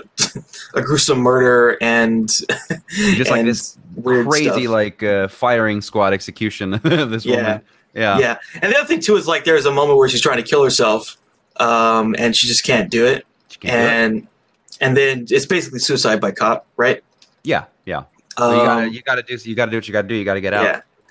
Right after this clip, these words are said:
Speaker 1: And, and, and, yeah, it's just like, "What the fuck is <laughs> going on here?" And then we, we basically see that there's this other character,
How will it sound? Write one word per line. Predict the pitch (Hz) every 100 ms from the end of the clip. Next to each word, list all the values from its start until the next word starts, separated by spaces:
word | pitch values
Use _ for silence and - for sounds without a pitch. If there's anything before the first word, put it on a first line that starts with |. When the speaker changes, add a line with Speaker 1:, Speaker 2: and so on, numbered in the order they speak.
| _
Speaker 1:
And, | 170 175 -
and, | 180 170 160
and, | 170 170 165
yeah, | 156 190 135
it's | 135 131
just | - 143
like, | 143 113 - -
"What | 107 160
the | -
fuck | - - 131 -
is | - -
<laughs> | 151
going | 160 151
on | 156 151 143
here?" | 131 156 143 120 -
And | 131 131 123
then | 135 131 127
we, | 120 117 113 -
we | 127
basically | 117 143 139 -
see | 120 - 139 123 - - - - -
that | 143 127 113 -
there's | 127 127 123 120 113 - -
this | 123
other | 143 131
character, | 127 139 123 120 123 117 113 113